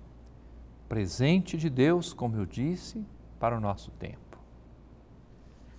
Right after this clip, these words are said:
Durante o tempo do Advento, ao voltar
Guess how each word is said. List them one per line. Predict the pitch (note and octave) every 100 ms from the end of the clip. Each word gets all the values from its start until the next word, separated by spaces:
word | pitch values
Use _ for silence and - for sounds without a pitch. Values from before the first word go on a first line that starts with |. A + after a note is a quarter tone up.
| - - - - - - - - - - - - - - - - - - - - - - - - -
Durante | C3 E3+ G#3+ B3 G#3
o |
tempo | - C#3+ B2+ - G#2+ G#2+ - - - -
do | G#2 A2
Advento, | A2+ F#2+ F#2+ D#3+ C3 - F#2 F#2+ - - - - - - - - - - - -
ao | - C3+ B2
voltar | B2 A#2 - C3 B2 -